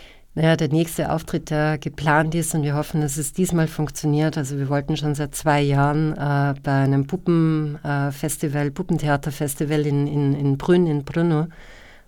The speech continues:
auftreten, aber wir hoffen, dass es dieses Mal im April stattfindet. Und dann hoffen wir auf weitere Auftritte auch in Wien. Mal schauen, was zwanzig zweiundzwanzig bringen wird.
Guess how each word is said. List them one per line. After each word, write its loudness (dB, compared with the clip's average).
auftreten, 2
aber 2
wir 0
hoffen, 0
dass -2
es -4
dieses -2
Mal 0
im 0
April -4
stattfindet. -8
Und -4
dann 0
hoffen -2
wir -2
auf -10
weitere -4
Auftritte -10
auch -12
in -8
Wien. -4
Mal 0
schauen, 0
was -6
zwanzig -2
zweiundzwanzig 0
bringen 2
wird. -8